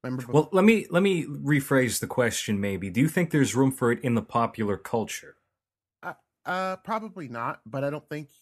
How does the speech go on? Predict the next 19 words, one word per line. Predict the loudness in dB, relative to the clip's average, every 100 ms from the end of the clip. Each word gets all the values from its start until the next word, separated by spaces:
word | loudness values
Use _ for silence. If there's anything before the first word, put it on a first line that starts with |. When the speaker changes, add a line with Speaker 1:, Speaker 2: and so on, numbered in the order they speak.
| _ _ _ _
Speaker 1:
it, | -10 -8 -8 -10
I | -10
don't | -10
think | -10 -14 -12
black | -10 -10 -10
metal | -12 -10
needs | -12 -14 -12 -12 -14 -18 -18
to | -16
be | -14 -14 -14 -16
or | -12 -12 -12 -14 -14
even | -16 -14 -14
belongs | -14 -12 -12 -12 -14
in | -14
the | -14
popular | -14 -14 -14 -16 -14
culture. | -14 -14 -14 -18 -18 _ _ _ _ _ _ -14
I, | -12 -12 _ _ _ -10
I | -6 -6 -6 -8 -10 -16 _ _ _ _ _ _ _ _ _ _ _
grow-, | -4 -2 -4